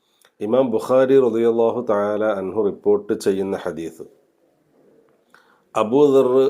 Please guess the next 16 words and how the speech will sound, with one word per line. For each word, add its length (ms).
റളിയല്ലാഹു 580
തആല 360
അൻഹുവിൽ 480
നിന്ന് 260
നിവേദനം, 580
അന്നഹു 340
സമിഅ 320
റസൂലല്ലാഹി 600
സ്വല്ലല്ലാഹു 560
അലൈഹി 320
വസല്ലം 440
യഖൂൽ, 300
അദ്ദേഹം 340
നിശ്ചയം 380
നബി 220
സല്ലല്ലാഹു 460